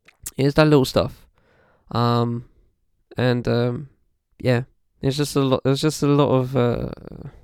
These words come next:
it's just, it's a lot of times where I just want, I wanted that. I wanted that simple thing of just being able to banter with, you know, everybody.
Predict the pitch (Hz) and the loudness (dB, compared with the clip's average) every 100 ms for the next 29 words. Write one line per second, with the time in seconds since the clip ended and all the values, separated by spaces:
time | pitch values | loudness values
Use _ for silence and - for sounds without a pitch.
0 | _ _ _ - - 143 143 - 135 143 | _ _ _ -12 -8 -8 -6 -4 -2 2
1 | 151 131 - 135 127 127 113 117 123 - | 2 2 2 2 2 0 -2 -2 -8 -6
2 | 110 113 - 113 127 113 - 80 - - | -4 -4 -4 -4 -2 -4 -6 -8 -8 -4
3 | 131 135 123 127 135 120 117 - 98 104 | -2 0 -2 0 -2 -2 -4 -4 -6 -6
4 | - 110 - - - - _ _ _ _ | -8 -8 -8 -18 -20 -20 _ _ _ _
5 | - 131 131 127 127 123 - 113 110 101 | -2 2 4 4 2 0 -2 0 0 0
6 | 107 104 104 - - _ _ - 117 90 | -6 -6 -8 -8 -18 _ _ -8 -6 -6
7 | 120 - - - 139 | -8 -8 -8 -8 -12